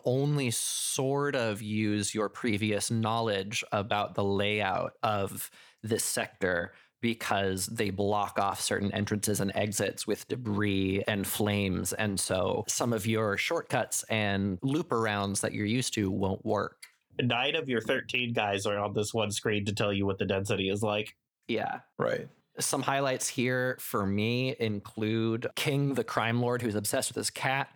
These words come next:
Speaker 1: You rescue him
Speaker 2: <laughs>
Speaker 1: and, uh, push the button to reveal his secret top story and then go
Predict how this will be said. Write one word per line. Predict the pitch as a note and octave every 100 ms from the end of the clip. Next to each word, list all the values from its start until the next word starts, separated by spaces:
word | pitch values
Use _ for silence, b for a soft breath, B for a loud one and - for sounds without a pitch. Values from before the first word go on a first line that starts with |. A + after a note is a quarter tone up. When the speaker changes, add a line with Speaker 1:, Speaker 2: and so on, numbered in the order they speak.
| B B
Speaker 1:
You | A2+
rescue | A2 A#2 - A2
him | B2 D3 C#3+ C#3+
Speaker 2:
<laughs> |
Speaker 1:
and, | C3 A#2 G2+ G2 -
uh, | A2 G2 G2+ - - -
push | D#3 C#3
the | - D#3
button | C3 B2+ A#2+ B2 -
to | - A2
reveal | G#2 G2 G2+ G#2+ A#2 A#2+
his | A#2+ G2+ - -
secret | - B2+ A2 A#2 -
top | - G#2+ -
story | - G2+ G#2 A#2 B2
and | A2+ A2 G#2
then | G#2 G2+
go | G2 G#2 G#2 G#2